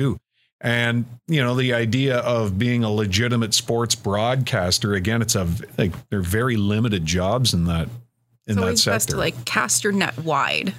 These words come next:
Speaker 1: Well, yeah. And so I guess I cast my net wide by accident, you know, and got into
Speaker 2: That's a good
Speaker 1: just
Speaker 2: accent.
Speaker 1: broadcasting as a,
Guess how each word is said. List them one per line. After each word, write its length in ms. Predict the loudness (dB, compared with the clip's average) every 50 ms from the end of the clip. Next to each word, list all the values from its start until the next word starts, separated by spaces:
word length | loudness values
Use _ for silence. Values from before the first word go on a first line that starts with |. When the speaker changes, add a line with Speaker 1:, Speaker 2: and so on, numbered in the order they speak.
| -6 -2
Speaker 1:
Well, 120 | 0 0
yeah. 220 | 2 2 2 2
And 100 | 2 2
so 140 | 2 2 2
I 80 | 2 2
guess 220 | 2 0 2 2
I 80 | 0 0
cast 400 | 0 0 0 0 2 0 2 2
my 160 | 2 2 2
net 220 | 2 0 0 -2
wide 680 | -2 -2 0 0 2 2 2 2 0 0 0 0 0 0
by 220 | 0 0 0 2 2
accident, 720 | 2 0 0 0 0 0 0 0 2 0 0 0 0 -2 -4 -8 _ -20 -18 _ -2
you 160 | 0 2 2
know, 240 | 2 2 2 2 2
and 140 | 2 2 2
got 220 | 2 0 0 0
into 240 | 0 0 2 0 2 0 0 0
Speaker 2:
That's 240 | -2 -4 -10 -14 -14
a 20 | -8
good 80 | -2
Speaker 1:
just 180 | 0 0 0 0
Speaker 2:
accent. 220 | -2 -4 -2 0
Speaker 1:
broadcasting 760 | 0 0 0 0 -2 0 0 0 0 0 0 0 2 0 2 2
as 180 | 2 2 2
a, 260 | 2 2 2 0 -2